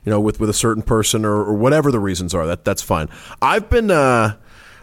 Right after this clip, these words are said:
ah, you know, as part of the whole nineties movie thing, I've, I've, I watched Jackie Brown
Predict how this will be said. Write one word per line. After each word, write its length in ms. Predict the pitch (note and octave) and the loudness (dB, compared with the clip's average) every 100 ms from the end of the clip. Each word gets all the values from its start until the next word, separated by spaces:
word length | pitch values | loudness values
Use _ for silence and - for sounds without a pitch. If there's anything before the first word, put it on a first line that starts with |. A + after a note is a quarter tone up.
| - | -6
ah, 180 | - F#3 | -2 0
you 160 | G3 | 2
know, 180 | G3+ G3 | 2 2
as 240 | F#3+ E3+ D#3 | 2 2 2
part 280 | - D#3+ E3 | 2 2 2
of 40 | |
the 100 | D3+ | 2
whole 120 | D#3 | 2
nineties 460 | D3 C3+ C#3+ C#3 A#2 | 2 2 2 0 0
movie 280 | A#2+ A#2+ A#2+ | 0 0 -2
thing, 300 | C3+ B2 B2 | -2 -2 -2
I've, 220 | A2+ F#2+ | -4 -4
I've, 360 | A2 G#2+ - - | -6 -6 -10 -10
I 80 | G#2 | -6
watched 260 | A#2 - | -6 -6
Jackie 320 | - A#2+ A#2 | -6 -6 -6
Brown 680 | G#2 F2 F#2+ G2 G#2 A#2 | -10 -8 -8 -6 -8 -10